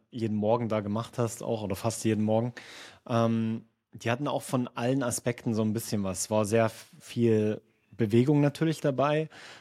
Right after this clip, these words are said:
es war Stretching dabei, aber es war auch viel Mind-Stretching dabei. Wir haben Spiele gespielt, ja, wo wir vielleicht erstmal nicht so wirklich verstanden haben,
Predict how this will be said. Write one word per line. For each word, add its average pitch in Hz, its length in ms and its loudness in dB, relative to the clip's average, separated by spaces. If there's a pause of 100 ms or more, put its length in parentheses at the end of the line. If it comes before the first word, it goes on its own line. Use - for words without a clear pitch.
es - 120 -10
war 107 380 4
Stretching 117 600 0
dabei, 104 420 2
aber 101 140 -2
es - 140 -8
war 117 140 2
auch - 180 -6
viel 123 340 0
Mind-Stretching 113 840 0
dabei. 101 320 -6
Wir 110 80 -6
haben 104 100 -4
Spiele 127 360 2
gespielt, 117 720 2
ja, 107 200 4
wo 107 100 0
wir 104 120 4
vielleicht 110 260 -2
erstmal 117 260 0
nicht 117 140 2
so 113 100 -2
wirklich 113 300 -2
verstanden 117 560 -2
haben, 117 320 2